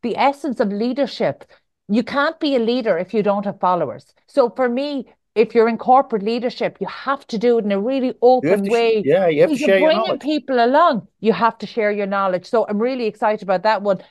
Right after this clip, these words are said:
Speaker 1: But in terms of the categories that might be of interest to, say, our startups and scale-ups and our innovators listening in, what are the different solution categories?
Speaker 2: Yeah, so the, the number one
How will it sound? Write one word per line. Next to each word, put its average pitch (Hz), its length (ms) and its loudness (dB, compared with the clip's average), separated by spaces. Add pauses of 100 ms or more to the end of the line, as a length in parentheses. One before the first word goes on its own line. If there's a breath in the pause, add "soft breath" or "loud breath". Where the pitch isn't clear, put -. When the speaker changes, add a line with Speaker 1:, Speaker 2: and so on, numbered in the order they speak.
(120)
Speaker 1:
But 330 140 0
in 330 120 -8
terms 370 320 -4
of 311 100 -6
the 302 80 -6
categories 277 500 0
that 247 140 -6
might 254 220 -8
be 240 300 -6 (260 loud breath)
of 220 180 4
interest 254 540 -4
to, 247 180 -2
say, 240 300 2
our 214 280 6
startups 240 480 0
and 185 80 -6
scale-ups 233 460 2
and 208 80 -2
our 196 160 0
innovators 196 560 -4
listening 196 400 -2
in, 202 260 0 (220 soft breath)
what 277 180 4
are 277 140 2
the 262 100 -6
different 233 320 -10
solution 220 340 -6
categories? 123 600 -8 (400)
Speaker 2:
Yeah, 143 180 2
so 147 320 0
the, 156 800 2
the 160 160 -6
number 180 240 -6
one 202 320 -4